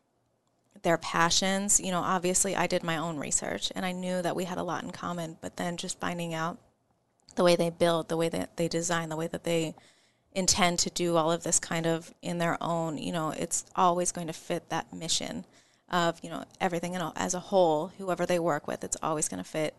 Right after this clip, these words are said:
that mission of community. Um, it just, it really struck out for me. You know, I came also from a nonprofit background. It was always, "Let's give back, let's focus on the community, how can we help the people?"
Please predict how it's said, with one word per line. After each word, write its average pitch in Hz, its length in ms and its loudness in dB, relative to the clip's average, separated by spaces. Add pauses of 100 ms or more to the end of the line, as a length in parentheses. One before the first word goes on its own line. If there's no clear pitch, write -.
(100)
that - 180 -4
mission 151 560 -6
of 151 320 -4
community. 170 640 -6 (420)
Um, 175 380 -2 (480)
it 202 120 0
just, - 360 2
it 175 220 2 (260)
really 185 360 2
struck 175 360 0
out 135 260 2
for 190 140 -2
me. 170 480 -2 (500)
You 185 100 -8
know, 170 300 2
I 180 120 0
came 185 320 -4
also 170 280 4
from 175 220 -4
a - 20 -2
nonprofit 160 600 -4
background. - 340 -4
It - 40 -6
was 170 140 -4
always, 165 560 -2
"Let's 156 300 -4 (160)
give 170 240 -4
back, 147 360 2
let's - 160 -6
focus 170 360 -4
on 170 80 -4
the 165 80 -10
community, 165 320 -6
how 170 180 -10
can 170 160 -8
we 170 80 -6
help 170 220 -8
the - 80 -12
people?" 165 480 -12